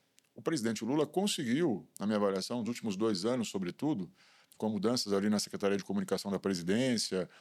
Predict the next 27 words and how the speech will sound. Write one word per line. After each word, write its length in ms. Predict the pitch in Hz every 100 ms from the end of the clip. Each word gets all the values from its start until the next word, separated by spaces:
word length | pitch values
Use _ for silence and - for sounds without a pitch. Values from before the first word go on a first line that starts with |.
| - - -
eh, 200 | 92 87
com 120 | 107
a, 340 | 98 - -
a 40 | 90
volta 320 | 90 120 110
do, 400 | 104 104 98 87
do 220 | 95 98
hoje 200 | 104 113
ministro 380 | 104 101 104 -
Sidônio 300 | 104 98 101
Palmeira 380 | 98 95 101 98
pro 160 | -
governo, 500 | 98 85 95 143 95 - _ _ _ _ _ _ -
você, 380 | 98 92 123 123 - - - _ -
o 200 | 87 -
presidente 320 | 113 135 -
Lula 180 | 135 143
conseguiu 720 | - 180 196 170 120 147 160 151
ter 100 | 143
um 160 | 156
lugar 380 | 160 120 123 135
mais 640 | 120 120 127 127 123 - - - _ -
de 80 |
protagonismo 960 | 113 123 123 131 131 123 156 139 139 135
no 100 | 117
debate 360 | 127 120 120 117
digital, 560 | 123 113 - 95 87